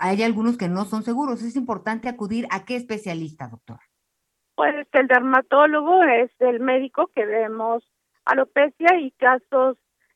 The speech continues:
Speaker 2: ya pues mucho más recalcitrantes, de difícil tratamiento, puede ir con el dermatólogo,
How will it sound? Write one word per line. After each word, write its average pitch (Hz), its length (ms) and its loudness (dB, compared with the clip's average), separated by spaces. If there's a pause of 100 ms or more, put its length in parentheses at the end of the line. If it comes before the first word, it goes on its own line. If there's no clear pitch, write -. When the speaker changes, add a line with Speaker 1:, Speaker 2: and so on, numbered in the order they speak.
(260)
Speaker 2:
ya 269 300 6
pues 277 200 2
mucho 277 320 -4
más 254 220 4
recalcitrantes, 254 1120 0
de 240 120 -2
difícil 254 460 -14
tratamiento, 277 840 -2 (420)
puede 294 240 2
ir 285 160 -4
con 294 180 -2
el 285 140 0
dermatólogo, 240 800 0